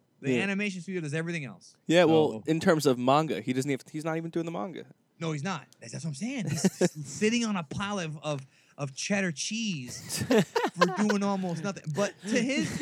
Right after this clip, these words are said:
Speaker 1: to his credit, <laughs> not literally cheddar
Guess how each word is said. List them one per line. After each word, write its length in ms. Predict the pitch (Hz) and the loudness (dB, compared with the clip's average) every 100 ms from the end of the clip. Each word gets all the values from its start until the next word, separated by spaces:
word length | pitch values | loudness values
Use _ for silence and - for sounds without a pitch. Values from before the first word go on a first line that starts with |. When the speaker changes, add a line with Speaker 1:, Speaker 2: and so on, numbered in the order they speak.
| - | -4
Speaker 1:
to 140 | 220 | -2
his 140 | 466 294 | -2 -2
credit, 420 | - 185 156 - _ _ _ _ - - | -4 -2 -2 -6 _ _ _ _ -18 -4
<laughs> 540 | 196 139 - _ 160 135 | -4 -4 -12 _ -14 -6
not 220 | 190 180 | -4 -2
literally 320 | 180 151 127 | -6 -6 -8
cheddar 240 | 131 117 | -8 -10